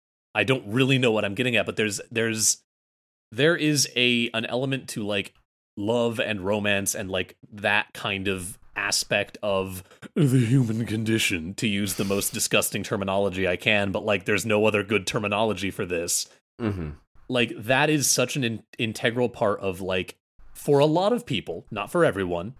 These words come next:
Speaker 1: there are aromantic and asexual people out there who, like, you know, if you're aromantic and this is nothing for you, then cool. But, like, for a lot of people, that is a very integral part of being a person, is, like, navigating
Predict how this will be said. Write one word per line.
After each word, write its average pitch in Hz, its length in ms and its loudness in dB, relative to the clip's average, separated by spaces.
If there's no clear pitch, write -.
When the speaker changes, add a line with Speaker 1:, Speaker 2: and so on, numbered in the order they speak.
Speaker 1:
there 92 180 -4
are 85 140 -4
aromantic 104 540 2
and 98 100 0
asexual 101 380 -4
people 92 420 -6
out 92 200 -6
there 92 140 -4
who, 90 120 -6
like, 90 240 -4
you 101 120 -8
know, 90 120 -4
if 95 80 -6
you're 92 100 -6
aromantic 95 540 -2
and 87 100 -6
this 95 140 -6
is 92 80 -10
nothing 95 240 -4
for 104 100 -6
you, 104 180 0
then 147 140 -2
cool. - 300 2
But, 127 180 2
like, 127 200 0
for 123 240 2
a 120 40 6
lot 117 280 0
of 120 160 -4
people, 92 400 -4
that 104 260 4
is 107 140 2
a 113 60 2
very 101 300 2
integral 98 580 -2
part 95 380 -2
of 87 580 -4
being 98 340 2
a 98 60 0
person, 95 460 0
is, 87 160 -4
like, 95 200 -2
navigating 92 880 -2